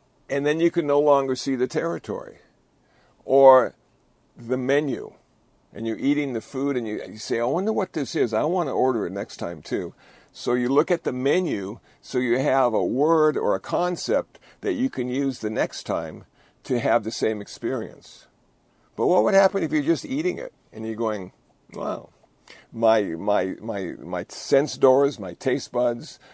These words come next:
my nose, my smell really like this"?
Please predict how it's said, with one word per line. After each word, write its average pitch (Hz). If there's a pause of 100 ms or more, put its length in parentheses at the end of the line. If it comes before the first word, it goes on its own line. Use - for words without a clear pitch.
(120)
my 95
nose, 117
my 95
smell 113 (560)
really 160
like 135
this"? -